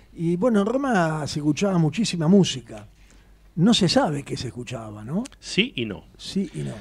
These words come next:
Speaker 2: Hay algunas pistas sobre la música en la antigüedad,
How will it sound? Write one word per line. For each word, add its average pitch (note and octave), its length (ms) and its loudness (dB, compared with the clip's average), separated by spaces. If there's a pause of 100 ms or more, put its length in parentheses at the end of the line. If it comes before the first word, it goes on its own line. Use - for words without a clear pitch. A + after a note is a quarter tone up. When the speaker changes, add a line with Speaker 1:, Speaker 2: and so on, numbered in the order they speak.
(220)
Speaker 2:
Hay D#3+ 140 6
algunas C#3+ 340 4
pistas - 460 -6
sobre G#2 400 -2
la G2 100 0
música A2 380 -6
en G2+ 80 -2
la F#2+ 60 -6
antigüedad, G2 580 -4